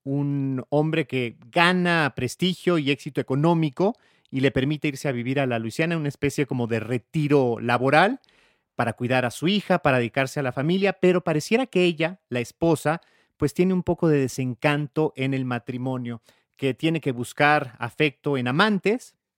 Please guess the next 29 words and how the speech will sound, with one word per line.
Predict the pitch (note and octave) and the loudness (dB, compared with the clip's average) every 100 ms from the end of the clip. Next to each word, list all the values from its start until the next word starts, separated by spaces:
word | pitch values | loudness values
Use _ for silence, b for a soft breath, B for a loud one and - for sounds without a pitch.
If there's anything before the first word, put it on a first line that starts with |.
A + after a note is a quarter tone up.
| _ | _
Pareciera | B2 B2 A#2+ D3+ D3+ | -6 -4 -2 2 2
que, | C#3+ C#3 E3 - _ _ - | 2 0 0 -2 _ _ -8
pues | C#3 | -2
bueno, | D#3 D#3 C3 A#2+ | 0 0 -2 -2
simplemente | D#3+ D3 D3 C#3+ D3 C#3+ D#3 | -4 0 0 0 -2 -2 -4
la | A#2+ A#2+ A#2 | -2 -4 -4
relación | A2+ A2+ - C#3 | -4 -8 -6 -6
tóxica | C3 C#3+ - C#3+ C3+ | -4 -4 -4 -4 -2
va | C3 C#3 D3+ _ _ _ _ | 4 4 2 _ _ _ _
con | - C#3+ C#3 | -2 0 0
el | C3+ B2+ | -2 -2
permiso | C#3+ C3 C#3 F#3+ F#3+ - F3 | 0 0 2 2 2 2 2
o | D3 | 4
la | B2 | 2
omisión | A#2 C3 A#2+ D#3+ F3 D#3 | 0 -2 -2 2 2 2
de | D3+ | 0
él. | G3 - | -2 -6
Sin | - D3 | -4 0
embargo, | D#3 F3+ E3+ | 2 2 0
las | C3+ - | -4 -4
cosas | E3 E3 - | -6 -6 -6
comienzan | D3 C#3 D#3+ E3 - D3+ | -6 -4 -4 -4 -4 -4
a | C3 | -4
complicarse | B2+ A#2+ B2 A2+ D3+ - C#3+ | -8 -10 -8 0 0 0 -2
cuando | D#3+ D#3+ E3 F3 - | 2 2 2 -2 -4
los | C3+ B2 B2+ | -6 -6 -6
amantes | B2+ D3 D#3 D3+ C3+ - | -4 -4 -4 -6 -8 -12
de | B2+ C3+ | 0 4
ella | F3+ G#3+ | 4 2